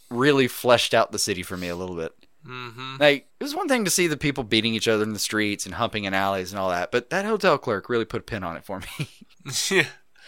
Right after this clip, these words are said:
Speaker 1: Oh, by the
Speaker 2: Oh,
Speaker 1: way,
Speaker 2: no, like
Speaker 1: by the way,
Speaker 2: Hmm?
Speaker 1: one of my favorite credits I've ever seen, and I happened to have paused it to leave the room 'cause I knew there was a stinger that I'm sure we'll talk about in a second. But I paused it, I left the room, I came back, and I saw a credit for Drunk Beating Man.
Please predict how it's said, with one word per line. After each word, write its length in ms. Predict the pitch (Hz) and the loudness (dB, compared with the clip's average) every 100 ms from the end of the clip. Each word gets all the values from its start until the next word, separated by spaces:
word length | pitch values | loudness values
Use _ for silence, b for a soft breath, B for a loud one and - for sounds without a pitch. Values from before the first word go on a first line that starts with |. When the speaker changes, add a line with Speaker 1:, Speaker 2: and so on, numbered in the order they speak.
| B B B B | B B B B
Speaker 1:
Oh, 120 | 196 | 0
by 120 | 190 220 | 4 6
the 80 | |
Speaker 2:
Oh, 40 | 226 | 8
Speaker 1:
way, 100 | 131 | 8
Speaker 2:
no, 220 | 131 127 | 8 4
like 180 | 131 127 - - _ - | 2 -2 -8 -20 _ 0
Speaker 1:
by 140 | 185 | 4
the 80 | 185 | 6
way, 120 | 151 | 6
Speaker 2:
Hmm? 60 | 127 | 6
Speaker 1:
one 120 | 160 | 4
of 40 | 147 | 4
my 100 | 139 | 4
favorite 400 | - 151 160 - | 4 4 4 2
credits 360 | - 151 147 | 4 6 6
I've 120 | 127 123 | 4 4
ever 160 | 139 | 2
seen, 280 | 139 131 95 - _ - | 2 0 -2 -8 _ -6
and 100 | 117 | 0
I 40 | 123 | 4
happened 260 | 170 180 | 4 6
to 60 | 160 | 4
have 120 | 139 | 4
paused 340 | - 180 202 | 6 6 6
it 220 | 240 - - | 0 -6 -6
to 100 | 139 | -2
leave 200 | 160 180 | -2 0
the 60 | 160 | 0
room 200 | 156 156 | 0 -2
'cause 140 | 120 | -2
I 40 | 113 | 0
knew 80 | |
there 80 | 139 | 0
was 120 | 156 135 | 0 0
a 40 | |
stinger 300 | - 143 143 | 0 0 0
that 100 | 120 | -2
I'm 80 | 101 | -4
sure 140 | - | -6
we'll 60 | 127 | -4
talk 140 | 139 135 | -2 -2
about 120 | 139 | -4
in 40 | |
a 40 | 139 | -8
second. 240 | 110 - _ B B B B B | -8 -10 _ B B B B B
But 240 | 139 135 - - | 2 2 0 -4
I 60 | 123 | 0
paused 320 | 143 165 175 | 6 6 6
it, 100 | 208 | 0
I 40 | 131 | 4
left 200 | 147 156 | 2 2
the 60 | 156 | 0
room, 340 | 156 156 156 _ | 0 -2 -8 _
I 40 | 135 | -6
came 240 | 143 151 | -2 4
back, 360 | 135 131 - - - | 6 6 4 -6 -6
and 120 | 117 | -4
I 40 | |
saw 300 | 110 - 123 | 0 6 8
a 40 | 117 | 6
credit 460 | - 156 113 - | 4 4 4 0
for 400 | - 110 101 95 - | -6 -4 -2 -4 -8
Drunk 320 | 110 139 226 - 131 | -4 0 0 -2 -4
Beating 360 | 202 156 120 | 0 0 2
Man. 260 | 110 95 | 2 0